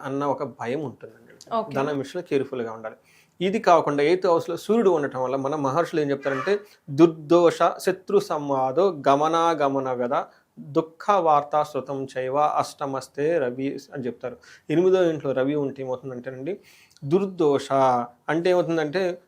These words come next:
Speaker 1: దుర్-, దుర్-, ఉద్దేశం అంటే చెడ్డ పనులు చేయాలనే ఉద్దేశం ఉంటుందంటే వీళ్ళకి. మైండ్ అంత క్లీన్గా ఉండదు,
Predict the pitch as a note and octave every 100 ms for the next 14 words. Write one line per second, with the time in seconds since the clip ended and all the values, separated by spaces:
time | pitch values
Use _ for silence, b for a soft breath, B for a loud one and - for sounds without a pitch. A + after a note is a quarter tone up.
0 | - D3 F#3+ F#3+ F3+ D#3+ F3 - - D#3+
1 | E3+ E3+ - D#3 F#3+ G3+ - F3+ G#3 G#3+
2 | G3+ G3 F3 D#3+ C#3 D#3 D#3 A#2 A#2 G#2+
3 | - - _ _ _ C3+ D3+ D3+ C#3 C3
4 | D3+ C#3+ B2+ A2+ G#2+